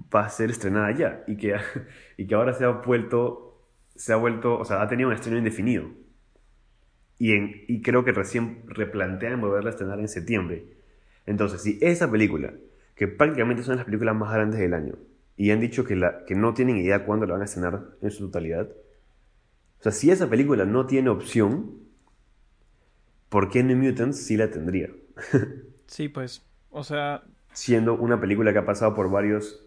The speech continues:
Speaker 1: eh, retrasos y varios problemas y
Speaker 2: Exacto.
Speaker 1: y ahora pareciera como si es una película que solamente la quieren soltar y ya.
Speaker 2: Claro.
Speaker 1: Porque ya, porque ya está terminada, hay que soltarla y dejarla ahí. Y que la gente la vea si puede, y si no, y si no la ven, ya qué chucha. <laughs> Pero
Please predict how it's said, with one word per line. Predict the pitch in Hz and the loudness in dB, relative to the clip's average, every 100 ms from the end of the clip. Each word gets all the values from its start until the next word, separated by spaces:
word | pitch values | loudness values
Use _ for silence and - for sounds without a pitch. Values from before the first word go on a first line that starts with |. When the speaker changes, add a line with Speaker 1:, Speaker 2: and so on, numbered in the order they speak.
| - | -12
Speaker 1:
eh, | - | -8
retrasos | 87 87 107 113 | -6 -2 -2 -2
y | |
varios | 98 101 | -2 -2
problemas | 101 95 107 107 127 | -2 0 0 -2 -6
y | 82 73 - _ _ _ - | -10 -12 -18 _ _ _ -20
Speaker 2:
Exacto. | 170 196 175 131 139 _ _ | -10 -8 -8 -12 -14 _ _
Speaker 1:
y | 110 101 | -2 2
ahora | 101 117 | 4 4
pareciera | 110 98 98 113 | 2 0 0 2
como | 113 | 2
si | 101 | 0
es | 107 | -2
una | 107 | 0
película | 101 107 | 0 0
que | 98 | 0
solamente | 107 107 | -2 0
la | 104 | -2
quieren | 90 107 | -2 -2
soltar | 104 85 98 | -2 -2 -2
y | 98 | 0
ya. | 101 - - _ _ _ _ - - | -2 -4 -16 _ _ _ _ -20 -6
Speaker 2:
Claro. | 165 151 | 0 2
Speaker 1:
Porque | 135 92 | 2 4
ya, | 110 | 4
porque | 95 87 | 2 -2
ya | 101 | -4
está | 110 | -2
terminada, | 107 98 113 95 | -2 0 2 2
hay | 92 | -2
que | |
soltarla | 107 90 98 107 110 | -4 -2 0 2 0
y | 101 | 0
dejarla | 87 107 104 | -2 -2 0
ahí. | 107 113 117 - - _ _ _ | 0 -2 -8 -18 -20 _ _ _
Y | 113 98 | -4 -2
que | 92 | -4
la | |
gente | 87 107 110 110 | -2 0 2 2
la | 98 | 2
vea | 104 | 0
si | 101 | -4
puede, | 90 131 131 127 | -2 0 2 2
y | 104 | 0
si | 104 104 | -2 -4
no, | 98 101 | -2 -2
y | 101 | -4
si | 98 | -4
no | 98 113 | -2 0
la | 117 | 0
ven, | 117 123 | 0 0
ya | 117 113 | 0 -2
qué | 110 | -6
chucha. | 98 - - _ | -8 -10 -20 _
<laughs> | _ | _
Pero | - - 104 | -6 -2 -2